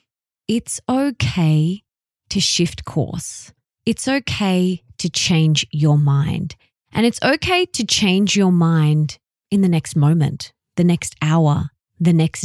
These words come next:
day. And we need to give ourselves some grace. And just because we believe something in this moment, we don't have to hold on to it. It's not gospel. We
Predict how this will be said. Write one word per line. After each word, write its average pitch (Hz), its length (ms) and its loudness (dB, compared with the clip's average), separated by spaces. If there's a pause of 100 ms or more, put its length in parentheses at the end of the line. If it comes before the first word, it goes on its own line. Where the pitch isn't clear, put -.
day. 156 480 0 (420)
And 233 160 2
we 262 100 4
need 269 220 0
to 285 100 -2
give 262 520 0
ourselves 180 720 0
some 165 340 0
grace. 151 840 -2 (500)
And 233 140 2
just 294 160 -4
because 302 340 -2
we 226 140 2
believe 185 600 2
something 175 600 0
in 185 240 2
this 170 260 -2
moment, 160 640 0 (380)
we 262 80 2
don't 311 220 0
have - 220 -8
to 302 80 -2
hold 247 520 0
on 214 180 2
to 165 160 0
it. 135 160 -4 (100)
It's - 220 -4
not 240 320 0 (140)
gospel. - 640 -2 (300)
We 226 140 0